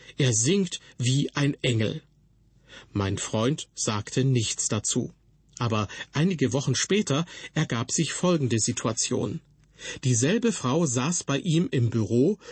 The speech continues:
um irgendwelche Geldangelegenheiten zu besprechen. Und während sie so miteinander redeten, hörten sie plötzlich aus dem Schalterraum der Bank ein schlimmes Gezeter und Gefluche.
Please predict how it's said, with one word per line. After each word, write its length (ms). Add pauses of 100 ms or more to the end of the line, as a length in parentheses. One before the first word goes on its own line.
(140)
um 180
irgendwelche 720
Geldangelegenheiten 1300
zu 180
besprechen. 680 (540)
Und 260
während 360
sie 140
so 240
miteinander 680
redeten, 520 (280)
hörten 300
sie 120
plötzlich 680
aus 180
dem 140
Schalterraum 680
der 140
Bank 340 (240)
ein 180
schlimmes 500
Gezeter 720
und 280
Gefluche. 640